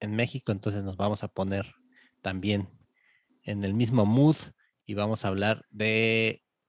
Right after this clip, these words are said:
bueno, más bien vamos a hablar con muchos creadores, ¿no? De, de la escena nacional. Entonces, pues, estén pendientes. Si te quedaste hasta el final del episodio, gracias, gracias. Gracias, Felipe. Gracias, Master. Gracias a todos.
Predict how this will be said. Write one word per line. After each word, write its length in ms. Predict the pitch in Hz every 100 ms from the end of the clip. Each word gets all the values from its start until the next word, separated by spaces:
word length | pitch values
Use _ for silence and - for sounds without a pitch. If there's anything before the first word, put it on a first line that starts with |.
| _ _ _ -
bueno, 300 | 135 139 123
más 260 | 104 117
bien 260 | 110 135 107
vamos 320 | 104 123 139
a 40 | 95
hablar 280 | 98 113 -
con 340 | - 123 139 - -
muchos 420 | 117 117 110 -
creadores, 680 | 104 95 95 98 95 -
¿no? 200 | 98 113
De, 480 | 107 95 95 110 120 _
de 440 | - - 98 95 95
la 100 | 95
escena 340 | - 104 104
nacional. 580 | 98 92 98 92 92 90 - - - _
Entonces, 280 | 107 98
pues, 220 | - 92 -
estén 260 | - 107
pendientes. 720 | 113 104 117 135 - 135 135 - - - - _ _ _ -
Si 120 | -
te 100 | 101
quedaste 300 | - 107 -
hasta 100 | 101
el 60 | -
final 220 | 107 107
del 100 | 101
episodio, 420 | - 104 107 104 -
gracias, 480 | 110 117 - 117 98
gracias. 720 | 104 101 117 123 - - - -
Gracias, 240 | 92 -
Felipe. 680 | - 117 131 123 127 127 _ _ -
Gracias, 240 | 92 90
Master. 540 | 95 107 - 110 110 - -
Gracias 300 | 95 90 95
a 40 |
todos. 560 | - 95 95 - -